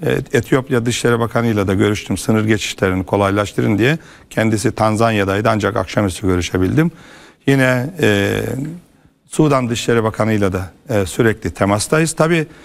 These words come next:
burada hiç kimse, e, tahliye yapamıyor ve birçok ülke, e, bizden yardım istiyor. E, yüz on kişi var şu anda, biraz önce saydığım bin dört yüz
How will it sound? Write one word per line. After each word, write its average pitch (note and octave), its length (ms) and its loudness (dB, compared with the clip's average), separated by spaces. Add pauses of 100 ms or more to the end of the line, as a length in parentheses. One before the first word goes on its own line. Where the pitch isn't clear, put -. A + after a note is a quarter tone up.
(200)
burada D3 320 2 (120)
hiç D3 140 -4
kimse, D3+ 440 2 (280)
e, F#2+ 320 2 (800)
tahliye A2+ 400 0
yapamıyor G2 600 0 (480)
ve C3 100 2
birçok C3+ 400 0
ülke, A#2+ 420 0 (260)
e, G2 380 0
bizden A#2+ 580 0
yardım A#2 360 0
istiyor. F2+ 340 -4 (760)
E, - 60 4
yüz G#2+ 340 2
on F3+ 180 2
kişi D3 280 0
var G#2+ 140 0
şu - 160 -4
anda, G#2 460 -2
biraz G#2 220 4
önce G2 200 0
saydığım G2 420 0
bin G2+ 140 2
dört G#2 220 0
yüz F#2 260 -6